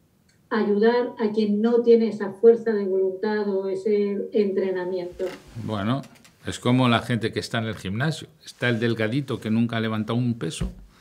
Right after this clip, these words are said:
Speaker 2: y está el que pesa ciento treinta kilos de músculo puro y que se presenta a los, a las competiciones de Mister Músculo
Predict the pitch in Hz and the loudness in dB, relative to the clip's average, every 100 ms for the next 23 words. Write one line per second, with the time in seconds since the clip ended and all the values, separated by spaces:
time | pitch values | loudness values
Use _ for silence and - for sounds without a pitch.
0 | - - - _ 107 104 131 120 123 107 | -20 -20 -20 _ -8 -4 0 0 0 -4
1 | - 127 135 113 - 117 113 117 110 113 | -2 0 0 -2 0 0 0 -2 0 -2
2 | 110 104 120 131 117 95 101 87 117 113 | -2 -6 -4 -4 -4 -2 -4 -4 0 2
3 | 117 - 113 107 120 120 107 - _ _ | 2 2 2 2 0 -6 -8 -12 _ _
4 | 113 107 - 98 95 - 104 101 98 95 | -6 -4 -2 -4 -4 -4 -4 -4 -4 -6
5 | - - - - _ _ _ - 113 110 | -12 -18 -20 -20 _ _ _ -6 -4 -2
6 | 113 92 98 101 90 110 104 92 95 95 | -2 -2 -4 -6 -6 -4 -4 -4 -4 0
7 | 104 101 - 104 98 139 165 - 87 - | 0 -2 -4 -2 2 2 2 -2 -6 -6